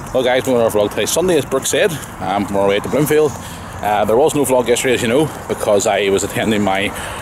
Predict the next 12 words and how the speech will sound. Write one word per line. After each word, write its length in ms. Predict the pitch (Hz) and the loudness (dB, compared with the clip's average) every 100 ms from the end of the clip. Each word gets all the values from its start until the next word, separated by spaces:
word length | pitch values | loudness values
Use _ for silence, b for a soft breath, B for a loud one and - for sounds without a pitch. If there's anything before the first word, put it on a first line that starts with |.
| B | B
Uncle 160 | 113 110 | -2 0
John's 260 | 107 107 | 0 0
funeral 220 | - 127 156 | 0 0 2
yesterday. 280 | 170 185 247 | 0 -2 -4
Uh, 560 | - - - - - | -8 -12 -12 -10 -4
I 180 | 98 135 | -2 0
managed 240 | 104 104 | 0 0
to 80 | - | -2
catch 220 | - 98 | -4 -4
up 80 | - | -2
with 80 | 101 | -2
some 180 | - | -2